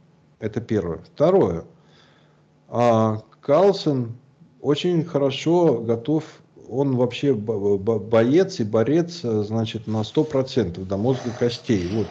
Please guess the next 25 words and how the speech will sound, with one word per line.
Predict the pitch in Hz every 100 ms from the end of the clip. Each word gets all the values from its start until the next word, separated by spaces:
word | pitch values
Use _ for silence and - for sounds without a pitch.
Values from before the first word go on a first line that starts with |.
| -
И | 113
он, | 127 180 147 127 110
очевидно, | 113 - 120 160 156
совершенно | 131 - 123 - 123 113 113
для | 107
меня, | 113 113 113 110 110 - - - - - _ _ -
а, | 101
вот, | 101 123 135 131
ласкеровец. | 120 131 123 - 110 101 95 90 - - _ _ _ -
То | 117
есть | 110 -
он | 113 131 127
игрок, | 123 143 175 - -
который | 120 120 135 123
играет | 117 120 139 143 - -
не | 110 127 135 131
по, | - 123 123 120 113 104 - - -
м, | 107 110 101 - -
не | 110 123 131
по | 131 127 127
некой | 120 135 135 127
абстрактной, | 113 - 123 127 123 123 113 107 - _
э, | - 110 110 110 107 107 104 107
шахматной | 110 135 127 117 113 123
истине, | 160 190 - 113 101 87 82 104